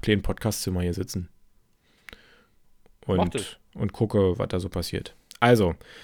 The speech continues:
Speaker 1: äh, es war eine Wahnsinnsfolge, Norbert. Ich habe so viel gelacht wie noch s-, schon lange nicht mehr mit dir zusammen. Es war toll. Es ist Wahnsinn. Äh, und hier kommt Norb mit dem Darwin Award.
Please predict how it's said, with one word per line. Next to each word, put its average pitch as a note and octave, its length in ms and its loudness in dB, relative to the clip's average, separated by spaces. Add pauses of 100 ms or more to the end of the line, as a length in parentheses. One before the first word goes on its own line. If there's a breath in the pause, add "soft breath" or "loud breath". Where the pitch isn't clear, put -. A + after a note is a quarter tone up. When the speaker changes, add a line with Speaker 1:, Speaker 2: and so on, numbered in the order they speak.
(280 loud breath)
Speaker 1:
äh, A2+ 300 6 (100)
es - 200 -2
war A2 440 6
eine G#2 200 4
Wahnsinnsfolge, F2+ 760 2
Norbert. E2+ 260 0
Ich F#2 140 0
habe G2+ 240 6
so G#2 120 2
viel A2 200 0
gelacht F#2+ 320 2
wie G2+ 100 0
noch F2+ 300 -4
s-, - 260 -14
schon - 180 -4
lange F2+ 200 2
nicht D#2+ 160 -4
mehr E2 80 -4
mit E2 160 -6
dir F#2 120 -2
zusammen. G2+ 440 -2 (760 loud breath)
Es - 140 -2
war G2 140 6
toll. G#2 420 4 (160)
Es - 160 -8
ist G2 300 -2
Wahnsinn. G2 580 4 (460 loud breath)
Äh, G2+ 260 2
und G2+ 160 0
hier D3 160 4
kommt A2 380 2
Norb B2+ 420 4
mit F2+ 440 0 (640)
dem C3+ 280 2
Darwin F2 380 4
Award. D2+ 480 -4